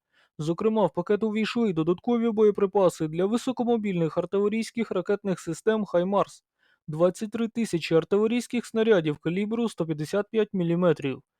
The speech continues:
п'ятсот високоточних артилерійських снарядів калібру сто п'ятдесят п'ять міліметрів, п'ять тисяч пострілів для систем дистанційного протитанкового мінування, п'ять тисяч одиниць протитанкового озброєння,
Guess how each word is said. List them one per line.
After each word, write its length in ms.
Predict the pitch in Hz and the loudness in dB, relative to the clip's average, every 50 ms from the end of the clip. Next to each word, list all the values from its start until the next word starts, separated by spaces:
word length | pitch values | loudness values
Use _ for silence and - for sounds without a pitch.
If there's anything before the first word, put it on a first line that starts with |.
| _ _ _ _ _ - | _ _ _ _ _ -4
п'ятсот 460 | - 180 190 185 - - 240 190 160 | 0 0 0 0 2 2 2 2 2
високоточних 880 | 160 180 - - 240 - 247 - - 214 180 - - - 175 160 - 180 | 0 -4 -2 -4 -4 -6 -4 -2 0 0 0 0 -2 -4 -4 -2 0 -2
артилерійських 720 | 180 180 - 226 220 220 220 226 220 214 - 233 220 - | -2 -2 0 -2 -2 0 0 -2 -4 -4 -4 -6 -6 -6
снарядів 520 | - - 226 220 220 202 170 156 156 151 | -4 -4 0 2 4 4 4 4 0 -2
калібру 480 | - - 165 175 185 202 208 226 240 233 | -2 -2 -2 -2 -2 -4 -4 -2 -2 -2
сто 200 | - - - 165 | -2 -2 -4 -4
п'ятдесят 420 | 160 160 151 156 - - 196 196 _ | -2 -2 -4 -4 -2 -2 -2 -2 _
п'ять 220 | - 220 214 214 - | -2 -2 -2 -2 -2
міліметрів, 720 | 190 175 170 170 175 190 190 165 143 147 143 127 117 - _ _ _ _ _ _ _ _ | -2 -2 0 0 0 2 0 0 0 -2 -4 -4 -6 -8 _ _ _ _ _ _ _ _
п'ять 340 | - 170 180 190 196 185 _ | -4 0 0 0 0 0 _
тисяч 360 | - 233 214 - 233 208 - | -4 -4 -4 -2 -4 -6 -6
пострілів 680 | - - - 240 240 214 - - - 165 165 165 160 151 | -8 -6 -2 0 2 0 0 -2 -4 -2 -2 0 0 -2
для 200 | 151 160 160 170 | -2 0 -2 -2
систем 460 | 165 - 208 202 - - 226 202 170 156 | -2 -2 -6 -6 0 2 2 2 2 0
дистанційного 800 | 156 180 - - 226 214 190 - - 220 220 220 226 220 240 220 | -4 -4 -4 0 0 0 0 -2 -2 -2 0 2 2 2 2 0
протитанкового 800 | - 190 175 180 170 185 190 196 202 - 226 214 220 208 208 220 | -2 -4 -4 -2 0 0 0 0 0 -2 -2 0 0 0 0 0
мінування, 760 | 208 185 180 180 180 185 196 196 185 160 151 139 - - - _ _ _ _ _ _ _ _ | 0 0 0 0 0 2 2 2 2 2 0 -2 -6 -8 -10 _ _ _ _ _ _ _ _
п'ять 320 | - 180 190 202 190 _ - | -2 0 2 2 2 _ -2
тисяч 380 | 240 240 220 - 240 214 - | -2 -2 -2 -2 -4 -4 -4
одиниць 460 | 226 202 226 226 233 226 160 - - | -2 -2 0 0 0 0 -2 -4 -8
протитанкового 800 | - - 170 170 185 180 - 208 208 208 - 214 214 208 190 214 | -10 -6 -6 -4 -4 0 0 0 0 0 -2 0 2 2 2 4
озброєння, 760 | 214 202 175 180 180 208 220 214 196 165 151 143 135 117 143 | 2 2 2 0 -2 2 4 4 4 4 2 0 -4 -8 -10